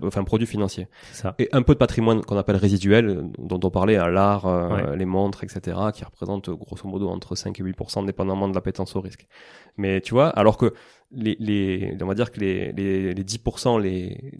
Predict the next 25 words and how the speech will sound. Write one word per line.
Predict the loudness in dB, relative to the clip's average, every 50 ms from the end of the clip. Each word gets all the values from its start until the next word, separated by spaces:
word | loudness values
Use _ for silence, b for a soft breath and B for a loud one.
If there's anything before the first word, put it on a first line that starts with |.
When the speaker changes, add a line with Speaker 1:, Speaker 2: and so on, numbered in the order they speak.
| -10
Speaker 1:
les | -8 -6
moins | 0 2 2 4
riches | 4 4 2 2
des | 0 -2
plus | -2 -2 -2
riches, | 0 0 0 -2 -4 -8 -10
ils | -8 -4 -2
ont | -2 -2 -2 -4
soixante-dix | -6 -4 -4 -2 -2 -4 -6 -6
pour | -8 -10 -10
cent | -10 -10
d'immobilier | -10 -10 -10 -10 -10 -12 -12 -14 -16 _ _ _ -8
et | -8
Speaker 2:
Ouais. | -6
Speaker 1:
trente | -4 -2 -2 0 -2
pour | -2 -4
cent | -4 -4 -4
de | -4
financier, | -6 -6 -6 -6 -4 -2 -2 -2
Speaker 2:
Exactement. | -2 -2 0 0
Speaker 1:
mais | 0
très | 0 0 -2 -2
peu | 0 0
de | -2 -2
professionnels. | -4 -6 -6 -6 -8 -8 -8 -10